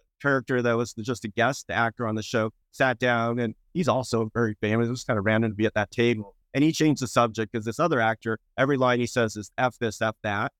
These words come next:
And it's like all the F-bombs kind of distracted the actor, so it kind of changed the subject.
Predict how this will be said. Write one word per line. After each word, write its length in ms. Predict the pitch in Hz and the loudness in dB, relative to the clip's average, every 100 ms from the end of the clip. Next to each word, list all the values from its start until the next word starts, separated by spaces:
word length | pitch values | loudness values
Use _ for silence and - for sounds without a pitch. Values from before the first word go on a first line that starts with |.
| _ | _
And 120 | 127 131 | -2 0
it's 140 | 117 | 0
like 140 | 143 - | -2 0
all 300 | 131 143 147 | -2 0 0
the 120 | 120 | 2
F-bombs 880 | 123 135 - - 117 113 107 101 - - | 2 0 -4 -2 2 4 2 0 -10 -2
kind 160 | 127 | 0
of 80 | 120 | 0
distracted 680 | - - 110 104 120 135 123 | -6 -8 0 2 2 -4 -2
the 120 | 135 | 0
actor, 320 | 139 139 160 | 0 0 -6
so 140 | - 123 | -4 -4
it 80 | |
kind 100 | - | -2
of 80 | 127 | -4
changed 220 | - 123 104 | -2 -4 -4
the 40 | |
subject. 520 | - 98 101 151 180 | -2 -2 -2 -2 -2